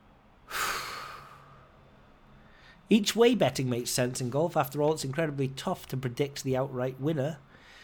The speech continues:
It becomes a bit easier when you could choose someone to finish in a place. Okay, I mean, let's forgive him. Whatever.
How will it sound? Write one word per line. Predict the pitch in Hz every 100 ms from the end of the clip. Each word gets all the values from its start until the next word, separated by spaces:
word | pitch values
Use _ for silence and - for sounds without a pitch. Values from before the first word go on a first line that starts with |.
| - -
It | 131
becomes | 127 165 147
a |
bit | 143 -
easier | 170 180 139 147
when | 156 151
you | 143
could | - 147
choose | - 175 170
someone | - 170 165 170
to | 170
finish | 156 175 175
in | 165
a |
place. | 165 196 160 123 -
Okay, | 175 180 147 120 127 143 139
I |
mean, | 139 131 127 131 135 - - - - - - -
let's | 147 -
forgive | - 131 120 113
him. | 123 127 123 - - - 135 127 - - - _ -
Whatever. | 131 127 120 139